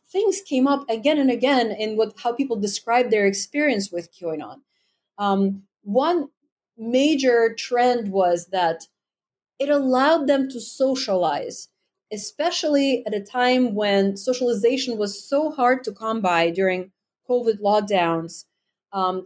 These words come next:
QAnon forums offered this community that was always there. It was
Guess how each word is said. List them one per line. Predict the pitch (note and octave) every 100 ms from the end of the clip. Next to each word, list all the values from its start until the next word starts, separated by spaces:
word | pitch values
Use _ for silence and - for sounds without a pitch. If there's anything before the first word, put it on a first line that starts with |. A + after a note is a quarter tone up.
| _
QAnon | - C#4+ D#4 D4 C4 B3+ B3+ B3+ B3+ _ _ _
forums | _ - C#4+ D#4+ F3 D3 F#3+ - - _ _ _ _ -
offered | A#3+ C4 C4 A#3+ A#3 G3+
this | A3+ G#3+ - _
community | A3+ G#3+ B3+ G4+ C#4+ A3+ A3
that | G3+ G3
was | F3+ - -
always | A3+ B3+ C4+ C4 B3 G3+
there. | F3 D#3 D3+
It | D#3+
was | F3+ F3